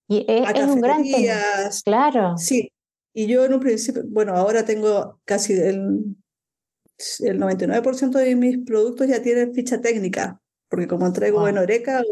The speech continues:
Speaker 2: hoteles, restaurantes y cafeterías, me piden
Speaker 1: El
Speaker 2: la,
Speaker 1: etiquetado.
Speaker 2: la, claro, claro.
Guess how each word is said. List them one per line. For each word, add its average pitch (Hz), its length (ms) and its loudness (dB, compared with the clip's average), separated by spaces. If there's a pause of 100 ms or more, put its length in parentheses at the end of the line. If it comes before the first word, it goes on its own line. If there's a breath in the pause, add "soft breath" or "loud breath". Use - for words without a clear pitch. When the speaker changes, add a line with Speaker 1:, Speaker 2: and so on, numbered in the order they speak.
Speaker 2:
hoteles, 220 460 0
restaurantes 220 480 0
y - 20 -2
cafeterías, 226 640 0 (260 loud breath)
me 214 140 0
piden 202 1200 2 (520)
Speaker 1:
El 190 100 2
Speaker 2:
la, 190 60 2
Speaker 1:
etiquetado. 190 480 2
Speaker 2:
la, 165 160 -6 (640)
claro, 233 300 0
claro. - 280 -6